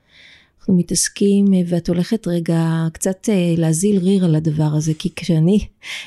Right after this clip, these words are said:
כשאני חושבת ומדמיינת כל הזמן, רגע, כשאני עושה זום אאוט ואומרת,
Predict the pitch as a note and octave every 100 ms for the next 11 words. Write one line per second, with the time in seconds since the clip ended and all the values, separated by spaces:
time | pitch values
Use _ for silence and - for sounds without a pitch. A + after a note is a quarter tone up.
0 | - - D#3+ F#3+ G#3 G#3 - G#3+ - F3+
1 | E3 E3 D#3+ E3 G3+ G3+ - F#3+ G3 F#3
2 | F#3 F#3+ A3+ E3+ - E3 E3+ D#3+ B3 B3+
3 | B3+ A3+ A3 A3 G3 G3+